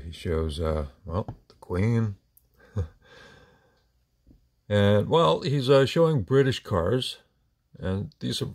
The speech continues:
very cool cars, and I don't have any of those. I don't have the, the Triumph or the, the Ford Consul, the older one. Well,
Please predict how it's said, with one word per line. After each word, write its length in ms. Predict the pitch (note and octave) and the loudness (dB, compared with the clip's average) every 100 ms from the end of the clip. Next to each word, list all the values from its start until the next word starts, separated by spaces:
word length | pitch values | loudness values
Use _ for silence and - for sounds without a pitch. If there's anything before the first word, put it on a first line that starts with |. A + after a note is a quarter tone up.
| - | -6
very 240 | B2+ A#2+ | -2 -2
cool 240 | - C3 A2+ | 0 0 0
cars, 480 | - A#2+ B2+ C3 | 2 4 6 4
and 300 | A#2+ A2 A2 | 0 0 0
I 140 | - A2+ | -2 -2
don't 180 | D3 C#3+ | 0 0
have 340 | C#3 B2+ G#2 - _ _ _ | 2 2 0 -8 _ _ _
any 160 | A#2+ A#2 | 0 2
of 100 | F#2+ | 4
those. 340 | A2+ G2+ A#2+ | 6 6 2
I 100 | - | 0
don't 180 | G2 G#2 | 0 0
have 240 | F#2+ G2 E2+ | 0 -2 -2
the, 240 | F#2 F#2+ G2+ - | -4 -6 -10 -14
the 120 | - | -14
Triumph 500 | - A2 G#2+ A2+ - | -4 0 2 0 -2
or 220 | G#2 G2+ | -2 0
the, 320 | F2+ F2+ F#2 D#2+ _ _ - - - - _ _ - | 0 0 -2 -6 _ _ -20 -20 -20 -20 _ _ -18
the 140 | G#2+ | -10
Ford 280 | - A2 F2+ | 2 4 4
Consul, 380 | C3 C3+ A2 G2+ | 2 2 4 4
the 140 | F#2 | 4
older 240 | A#2+ C3+ | 4 4
one. 320 | F2 F2+ B2 A#2+ | 2 0 -2 -4
Well, 260 | F2+ C3 | -2 -4